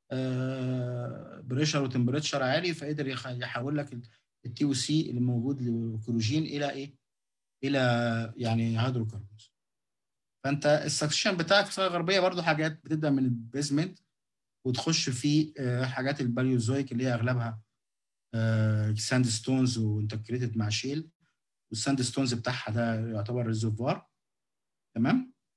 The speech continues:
ومن ضمن الحقول الشهيرة في ده حقل أم بركة، تمام؟ آه، الموجود برضو في الصحراء الغربية أو في غرب الصحراء الغربية،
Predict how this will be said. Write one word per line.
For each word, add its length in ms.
ومن 240
ضمن 200
الحقول 360
الشهيرة 420
في 60
ده 140
حقل 320
أم 140
بركة، 460
تمام؟ 400
آه، 260
الموجود 440
برضو 240
في 60
الصحراء 360
الغربية 460
أو 120
في 140
غرب 240
الصحراء 280
الغربية، 420